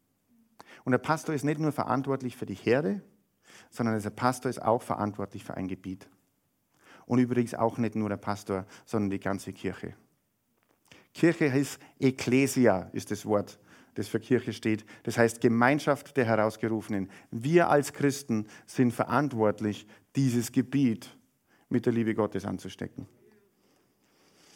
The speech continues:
Leute fragen dann immer, ja, möchtet ihr missionieren?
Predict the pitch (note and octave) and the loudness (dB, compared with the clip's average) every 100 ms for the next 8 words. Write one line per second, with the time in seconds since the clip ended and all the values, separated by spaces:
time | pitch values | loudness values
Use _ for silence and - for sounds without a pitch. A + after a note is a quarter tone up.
0 | - B2 C3+ - C3 D#3+ C#3 B2+ A2 - | 4 6 6 6 6 8 6 6 4 2
1 | - B2+ C3+ C#3+ - D3+ C#3 C#3 C#3 B2+ | 4 8 8 4 4 6 6 4 4 6
2 | D3 G3 G#2 F2 | 6 6 4 0